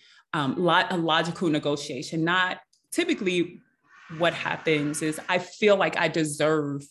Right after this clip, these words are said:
X amount of money," but you have to be able to speak to specifics of that role and how your new salary is gonna be, um, commensurate with those job des-,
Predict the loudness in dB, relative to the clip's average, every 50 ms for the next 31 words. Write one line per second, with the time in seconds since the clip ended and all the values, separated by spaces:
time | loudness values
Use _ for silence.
0 | _ _ -6 -6 -4 -2 -2 0 0 0 -2 -4 -4 -2 -2 -2 -2 -4 -4 -6
1 | -10 -18 -20 -20 _ _ _ _ -2 0 0 0 0 -2 -2 -2 0 0 0 0
2 | 0 -2 -4 -6 -8 -10 -10 -10 -8 -6 -8 -6 -6 -4 -4 -4 -4 -2 -4 -4
3 | -4 -4 -4 -4 -4 -4 -4 -4 -4 -4 -2 -2 -2 -2 -2 0 0 0 2 0
4 | -2 -4 -6 -8 -12 _ -2 0 0 0 -2 -4 -6 -6 -4 -4 -6 -6 -8 -8
5 | -4 0 2 2 2 2 0 -2 -2 -2 -2 -2 -2 -4 -4 -4 -6 -8 -6 -4
6 | -4 -4 -4 -4 -4 -4 -4 -4 -4 -4 -6 -8 -10 _ _ _ _ -20 -20 -20
7 | -20 _ _ _ _ -10 -8 -6 -6 -6 -6 -2 2 4 4 4 4 2 2 0
8 | 0 -2 -4 -4 -2 -2 0 2 0 0 0 0 -2 -2 -2 -4 -6 -8 -8 -10
9 | -10